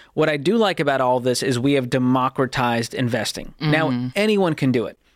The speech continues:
Speaker 1: But here's the problem. Anyone can do it, which means any old person can start to make some terrible decisions. We just took a call yesterday on the show. A guy got excited about the GameStop situation at A M C, and he did all these put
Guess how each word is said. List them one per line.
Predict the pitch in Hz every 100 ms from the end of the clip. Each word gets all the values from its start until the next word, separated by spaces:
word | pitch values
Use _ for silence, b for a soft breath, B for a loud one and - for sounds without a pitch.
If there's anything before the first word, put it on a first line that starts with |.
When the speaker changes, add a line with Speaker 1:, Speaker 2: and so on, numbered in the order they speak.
| -
Speaker 1:
But | 151
here's | 165 143
the |
problem. | 123 135 123 87 - b b b -
Anyone | 160 147 135 120 117
can | - 113
do | 104 127 80
it, | - - b b b
which | 139 135
means | 143 139 131 123 -
any | 170 170
old | 156 139
person | 156 151 139 123
can | 120 135 123
start | - 143 135 -
to | 139 127 120
make | 127 120
some | 127
terrible | - 131 127
decisions. | 117 - 151 135 135
We | 127
just | 131 -
took | 135
a | 123
call | - 123
yesterday | 117 131 - 131
on | 123
the | 123
show. | - 127 120 - B B B
A | 127
guy | 139 139 143 143
got | 135 139 135
excited | 143 - 147 143
about | 143 139
the | 139
GameStop | 156 208 - 127 202 _ -
situation | 151 - 131 113 - 113
at | 147
A | 170
M | 170
C, | - 214 202 131 - B B
and | 139
he | 151
did | 165 175
all | 170
these | 160 147
put | - 196